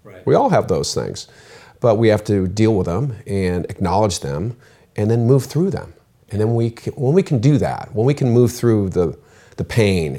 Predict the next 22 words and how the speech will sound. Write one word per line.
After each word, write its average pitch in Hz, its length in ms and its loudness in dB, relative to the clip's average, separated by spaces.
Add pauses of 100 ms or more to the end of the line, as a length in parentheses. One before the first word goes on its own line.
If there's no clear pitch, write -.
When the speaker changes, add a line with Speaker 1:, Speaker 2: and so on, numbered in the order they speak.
Speaker 2:
and 92 640 -2
those 95 380 0
images 87 580 -4
of 71 240 -8 (380)
darkness 90 520 -2
in 87 80 0
our 82 120 -2
lives, 80 560 -2
wherever 82 300 -2
that 76 200 -2
is 78 260 -2
or 80 40 -8
whatever 76 340 -4
they 73 120 -4
may 73 160 -6
be, 90 360 -4 (540)
again, 87 640 -2
that's - 600 0 (320)
when 87 300 -2
we're 80 120 -2
going 82 360 -2
to 80 360 -4